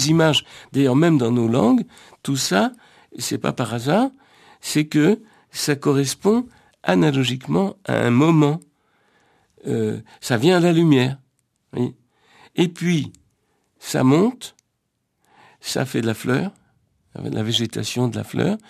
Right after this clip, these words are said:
Là, c'est l'apogée, c'est, c'est la, en plein soleil, c'est, c'est, c'est l'été, si vous voulez, c'est le haut. Et puis,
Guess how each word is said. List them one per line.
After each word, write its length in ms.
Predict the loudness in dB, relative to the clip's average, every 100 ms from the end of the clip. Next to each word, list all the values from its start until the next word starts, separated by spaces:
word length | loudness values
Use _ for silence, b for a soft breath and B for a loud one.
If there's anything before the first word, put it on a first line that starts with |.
| B B B
Là, 100 | -4
c'est 220 | -2 -2
l'apogée, 840 | -4 -2 -4 -4 -2 -2 0 2 2
c'est, 320 | 0 -6 -6
c'est 260 | -8 -10 -10
la, 100 | -12 B B B B
en 420 | -8 -8 -8 -8
plein 180 | -2 -2
soleil, 580 | -2 0 2 4 4 0
c'est, 380 | -6 -4 -4 -6 b b b
c'est, 340 | -16 -10 -8 -8 -10
c'est 180 | -2 2
l'été, 420 | 4 2 2 2
si 140 | 2 0
vous 60 |
voulez, 140 | 2 2
c'est 160 | 2
le 120 | 2
haut. 360 | 4 6 6 2 -6 _ _ _ _ _ _ B B B B
Et 180 | 0 0
puis, 520 | 0 -2 2 2 0